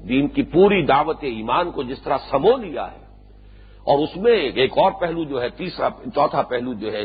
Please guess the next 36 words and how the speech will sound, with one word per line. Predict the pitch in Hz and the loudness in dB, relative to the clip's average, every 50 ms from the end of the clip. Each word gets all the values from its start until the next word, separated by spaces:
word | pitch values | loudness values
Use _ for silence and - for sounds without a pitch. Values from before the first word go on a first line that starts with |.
| 98 - | -4 -4
تمہیدی | 117 113 107 113 123 120 131 127 | -4 -4 -2 -4 -4 -2 -2 -2
میں | 117 110 101 117 | -2 0 2 2
بعد | 120 120 117 | 0 0 -2
میں | 117 104 | -6 -8
عرض | 101 98 - - | -8 -8 -6 -6
کروں | 101 113 117 110 104 | -4 -4 -4 -4 -4
گا، | 107 - - - - - - - - - - | -4 -6 -6 -8 -16 -20 -20 -20 -12 0 0
کس | 269 - - - | 2 2 2 2
طریقے | 226 220 247 247 240 - 233 196 - | 2 4 4 2 2 2 0 2 2
سے | 208 202 - - | 0 0 0 0
تمام | 151 139 143 175 220 233 185 127 101 110 | 0 2 2 2 2 0 -2 -2 0 2
levels | 175 247 294 349 370 277 - - | 2 2 2 0 -2 -4 -4 -4
کو | - 247 | -2 -2
اس | 214 - - | -2 -4 -4
کے | - 180 175 | -4 -4 -2
اندر | 151 151 151 139 120 | -2 -2 -4 -4 -4
جو | 123 123 | -4 -4
ہے | 139 127 131 | -2 -2 -2
جمع | 127 127 127 113 - | 0 0 -2 -2 -4
کر | 107 92 90 90 | -8 -10 -10 -10
دیا | 95 90 - - - | -8 -8 -8 -8 -10
ہے۔ | - - - - - - - - - - - - - - - - - | -14 -20 -20 -20 -20 -20 -20 -20 -20 -20 -20 -20 -20 -20 -16 -2 0
تو | 143 131 | 2 4
واقعہ | 139 143 139 - 139 131 117 107 104 | 4 2 0 -2 -6 -6 -6 -6 -6
یہ | 107 104 95 | -8 -8 -8
ہے | 107 113 | -8 -10
کہ | 110 - - 95 101 113 - - - - - - | -10 -10 -10 -10 -10 -10 -12 -18 -20 -20 -16 -8
ویسے | - 107 - - 131 110 | -6 -6 -4 -4 -6 -6
تو | 131 120 - | -6 -6 -4
قرآن | - 113 107 107 120 131 120 107 | -2 0 0 0 0 0 -2 -2
مجید | 95 92 95 123 135 - - - | -4 -4 -4 -4 -4 -4 -2 0
ہے | - 349 | 2 2
ہی | - - | 2 2
سب | - 170 165 - | 0 -2 2 2
سے | 208 196 | 2 2
بڑا | 180 185 185 | 2 0 -2